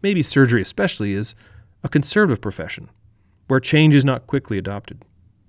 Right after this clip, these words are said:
Dandy's critics denounced these procedures as dangerous and unnecessary, but he was sure that he was right and persisted despite this resistance.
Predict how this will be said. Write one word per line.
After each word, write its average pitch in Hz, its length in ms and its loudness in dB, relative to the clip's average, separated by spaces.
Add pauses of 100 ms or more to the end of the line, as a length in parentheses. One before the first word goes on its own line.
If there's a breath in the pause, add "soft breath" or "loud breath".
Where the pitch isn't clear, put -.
(640)
Dandy's 160 300 2
critics 156 300 -2
denounced 123 420 -2
these 107 100 -6
procedures 95 500 -12
as 95 120 -12
dangerous 120 500 0
and 101 160 -10
unnecessary, 92 680 -6 (720)
but - 80 -2
he 175 80 2
was 196 100 0
sure 185 280 6
that 175 100 4
he 175 80 2
was 165 200 0
right 101 280 -4
and 101 80 -10
persisted 101 540 -4
despite 101 460 -6
this - 180 -12
resistance. - 580 -10